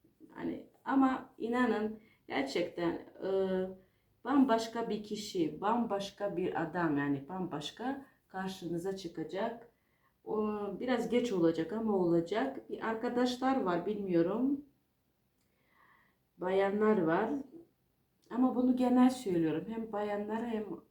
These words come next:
e, e, hanımlara ve beylere söylüyorum. E, bayanlar var, bilmiyorum.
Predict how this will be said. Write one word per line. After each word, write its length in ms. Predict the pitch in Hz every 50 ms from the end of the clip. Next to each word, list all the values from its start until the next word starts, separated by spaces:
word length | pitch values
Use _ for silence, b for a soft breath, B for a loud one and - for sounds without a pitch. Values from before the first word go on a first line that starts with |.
| _ _ _ _ _ _ _ _ _ _ _ _ _ _ _ _ _ _ _ _ _ _ _ _ _ _ _ _ - - - - - - - - - - - -
e, 40 | 185
e, 640 | - - - 220 220 220 - - - - 170 202
hanımlara 680 | 208 214 220 220 220 220 220 220 233 254 254 254 226 214 214
ve 340 | 220 202 160 196 - - - _ _ _ _ _ -
beylere 420 | 170 185 185 180 180 180 175 180
söylüyorum. 720 | - - - 135 139 135 131 127 135 160 185 - 262 - - B B B B B B B B B B B B B B _ _ -
E, 60 | - - 190 190 196 196 196 196 196 269 285 - - -
bayanlar 540 | 330 285 269 254 254 254 247 254 277 277 254
var, 220 | 208 196 190 170
bilmiyorum. 580 | 190 196 190 185 185 175 165 165 165 156 156